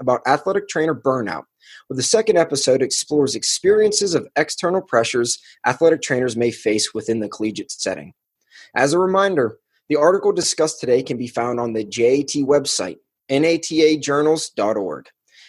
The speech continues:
And please remember that all content from J A T is open access to all readers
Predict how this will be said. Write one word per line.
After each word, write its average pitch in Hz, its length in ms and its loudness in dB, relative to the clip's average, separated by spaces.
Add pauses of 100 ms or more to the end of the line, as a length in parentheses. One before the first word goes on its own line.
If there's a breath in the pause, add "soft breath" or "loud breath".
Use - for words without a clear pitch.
(100)
And 143 100 -6
please 226 220 2
remember 202 320 2
that 127 220 2
all 160 180 4
content 175 480 -2
from 123 160 -6
J 127 220 0
A - 20 -4
T 131 220 -4
is 117 160 -6
open 139 260 2
access 117 540 -2
to - 240 -6
all 151 180 6
readers 107 480 0